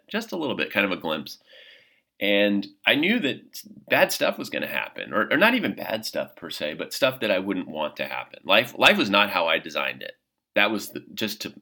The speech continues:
put it in a nutshell, that, that was the lesson for me. As much as I wanted it to be, it wasn't. And so I knew I needed to do something then, right, right then and there, to help myself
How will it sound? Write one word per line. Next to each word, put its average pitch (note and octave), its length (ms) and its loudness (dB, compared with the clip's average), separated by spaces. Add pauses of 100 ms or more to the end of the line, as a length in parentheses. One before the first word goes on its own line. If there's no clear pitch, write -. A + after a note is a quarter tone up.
(140)
put A#2 140 0
it G2 80 2
in G#2 40 -2
a F#2+ 40 -2
nutshell, C2+ 400 -4
that, G2+ 160 2 (440)
that G2+ 200 4
was A#2+ 160 -4
the A2+ 100 0
lesson D#2+ 320 0
for - 140 -18
me. C#2 180 -10 (600)
As G2 100 -4
much G#2 240 4
as D#3 100 0
I D3+ 80 8
wanted A#2+ 340 2
it C3 120 -6
to - 80 -6
be, C#3 360 -4 (460)
it A2 140 0
wasn't. F2 340 0 (1080)
And G2+ 520 2 (380)
so - 240 2
I C3 140 4
knew E3+ 240 -2
I C3+ 160 4
needed C3+ 300 -4
to G#2 100 -8
do G2 200 -2
something E2 640 -6 (840)
then, E2 560 2
right, - 260 2
right G#2 240 4
then G#2 200 2
and G2 120 0
there, C#2 340 0 (840)
to G2+ 580 2 (360)
help - 300 2
myself E2 880 0